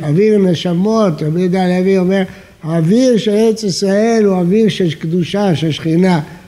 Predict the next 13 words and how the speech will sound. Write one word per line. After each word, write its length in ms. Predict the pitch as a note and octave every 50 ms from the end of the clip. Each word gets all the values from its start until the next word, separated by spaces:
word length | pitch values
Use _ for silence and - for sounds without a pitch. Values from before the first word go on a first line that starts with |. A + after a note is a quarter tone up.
| - - -
אז 180 | D#3+ C3 C3+
עוזבים 640 | E3 E3+ D#3 C#3+ C#3+ C#3 D3 D3+ F#3+ G#3+ A3 G#3+ G3 G3 - - - - -
קדושה 560 | - E3 F3 F#3 F3 - - G3+ G#3 G#3 G3 E3+
בשביל 200 | D3+ D3 E3+ F3+
רוחניות 560 | F3 E3 D3+ - F3 E3+ F3 F3+ F#3+ G3 F#3
של 100 | F#3+ F3+
עבודה 420 | E3+ D#3 D3+ D3+ D3+ D3+ E3+ F3+ E3
זרה. 360 | D3 E3+ E3+ F3 F3+ F3+ E3 - -
איזה 220 | - A3+ B3+ C4 C4+ C4+ -
טיפשות 640 | - C4+ A#3 - - - - C#4+ C#4 C#4 B3+ A3 -
כל 200 | - F#3 F3+ F3
הצעירים 560 | E3 D#3+ - F#3+ F3+ F3 E3 E3+ E3+ D#3 D3+
האלה. 200 | C#3+ C3 A#2+ A2